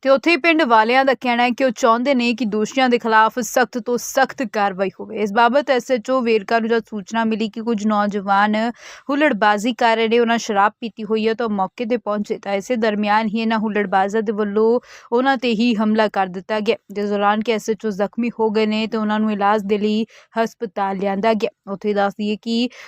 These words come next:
ਪੁਲਿਸ ਪ੍ਰਸ਼ਾਸਨ ਤੇ ਜਿਸ ਤਰੀਕੇ ਦੇ ਨਾਲ ਇਹ ਹਮਲਾ ਹੋਇਆ, ਤਾਂ ਉੱਥੇ ਲੋਕਾਂ ਦੇ ਵਿੱਚ ਕਾਫੀ ਰੋਸ ਵੇਖਿਆ ਜਾ ਰਿਹਾ। ਉਹਨਾਂ ਦਾ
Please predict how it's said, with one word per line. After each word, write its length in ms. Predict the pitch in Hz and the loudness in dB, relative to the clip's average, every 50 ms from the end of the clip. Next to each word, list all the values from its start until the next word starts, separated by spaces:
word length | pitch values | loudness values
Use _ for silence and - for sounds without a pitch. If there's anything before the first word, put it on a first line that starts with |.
| - _ | -20 _
ਪੁਲਿਸ 260 | - 285 294 311 254 - | -6 -4 -4 -4 -4 -4
ਪ੍ਰਸ਼ਾਸਨ 560 | 277 240 - - 233 214 214 - - 247 226 | -8 -6 0 2 2 2 2 2 -2 -4 -2
ਤੇ 120 | 214 247 | 0 0
ਜਿਸ 180 | 226 226 226 - | 0 0 -2 -4
ਤਰੀਕੇ 420 | - 240 202 214 208 185 - 233 | -6 -6 -4 -4 -4 -2 -4 -4
ਦੇ 100 | 220 233 | -2 0
ਨਾਲ 220 | 220 220 214 214 214 | 2 2 2 2 2
ਇਹ 80 | 214 196 208 | 0 -2 -4
ਹਮਲਾ 260 | 196 196 202 214 208 | -4 -2 0 0 0
ਹੋਇਆ, 320 | 196 - 208 208 208 214 | -2 -2 -4 -2 -2 -2
ਤਾਂ 140 | 220 - 220 | 0 -2 -4
ਉੱਥੇ 280 | 214 - _ - 226 220 | -4 -4 _ -6 -6 -4
ਲੋਕਾਂ 420 | 196 202 196 190 - - 233 240 | -4 -4 -6 -6 -4 -4 -4 -2
ਦੇ 80 | 226 220 | -2 -2
ਵਿੱਚ 160 | 233 220 - | -4 -6 -6
ਕਾਫੀ 380 | - 220 208 208 - 220 214 | -6 -6 -6 -6 -4 -6 -8
ਰੋਸ 300 | 196 196 196 226 220 - | -6 -4 -4 -4 -4 -2
ਵੇਖਿਆ 340 | 220 214 208 - - 220 208 | -4 -6 -6 -6 -4 -4 -4
ਜਾ 240 | 202 202 208 202 202 | -2 0 0 0 0
ਰਿਹਾ। 140 | 226 277 330 | -2 -4 -6
ਉਹਨਾਂ 280 | 349 262 214 208 208 | -6 -4 -2 -2 0
ਦਾ 100 | 202 208 | 0 -2